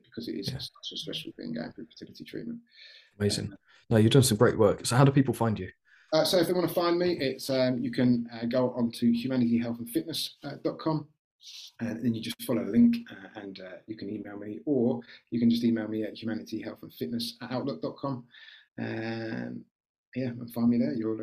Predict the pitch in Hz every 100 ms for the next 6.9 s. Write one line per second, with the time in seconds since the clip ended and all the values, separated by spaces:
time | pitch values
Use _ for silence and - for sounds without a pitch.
0 | 107 120 117 120 117 147 147 - 113 92
1 | _ - 117 110 127 98 - - - 117
2 | - 113 123 - - - 123 - - -
3 | 101 76 104 - 113 104 - 127 - 120
4 | 101 117 - - 104 - - 104 - -
5 | 107 - 107 104 113 117 117 117 104 107
6 | 101 - - - 127 123 123 120 -